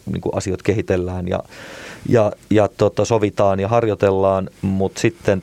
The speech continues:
tavallaan, että sit kun tullaan pelitilanteeseen yleisön kanssa, sit, si-, sitten, sitten meillä on niin kuin siinä kolmas pelikumppani, ja,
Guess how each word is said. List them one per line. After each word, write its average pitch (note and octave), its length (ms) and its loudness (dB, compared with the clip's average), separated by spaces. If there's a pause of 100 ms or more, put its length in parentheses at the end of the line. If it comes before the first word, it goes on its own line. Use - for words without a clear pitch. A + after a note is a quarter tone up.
tavallaan, F#2+ 260 2
että F#2+ 60 -6
sit B2+ 120 -4
kun G#2 100 -6
tullaan G2+ 420 2 (800)
pelitilanteeseen G#2 960 2
yleisön G2+ 400 0
kanssa, F#2 380 -2
sit, G2+ 200 -6
si-, - 200 -2
sitten, - 360 -6 (220)
sitten - 300 -4
meillä G2+ 160 0
on F#2+ 80 -4
niin F#2+ 80 -6
kuin - 120 -16 (180)
siinä G2 400 -2
kolmas G2 560 0 (580)
pelikumppani, G2 920 -2 (140)
ja, F#2+ 280 2